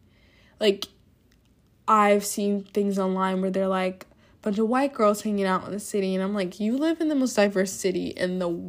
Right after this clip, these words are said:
world, in the country, and you don't have one person of color in that group?" Or maybe, like, other people, like, black people or Asian people or whatever. Like, I feel like if you,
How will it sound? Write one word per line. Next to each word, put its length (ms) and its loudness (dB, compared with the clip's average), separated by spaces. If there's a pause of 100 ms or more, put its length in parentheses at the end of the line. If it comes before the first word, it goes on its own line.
(160)
world, 340 -2
in 140 2
the 100 4
country, 600 -6 (640)
and 800 2 (180)
you 200 -2
don't 200 -4
have 260 -4
one 280 -2
person 320 -6
of 60 -4
color 220 -4
in 100 -2
that 140 -4
group?" 280 -6 (140)
Or 640 6
maybe, 360 0
like, 300 0 (400)
other 340 4
people, 600 2
like, 240 2
black 280 -4
people 300 -4
or 100 -6
Asian 320 -2
people 260 -2
or 140 -4
whatever. 280 -2
Like, 220 -6 (540)
I 120 4
feel 260 2
like 300 2 (460)
if 140 -10
you, 220 0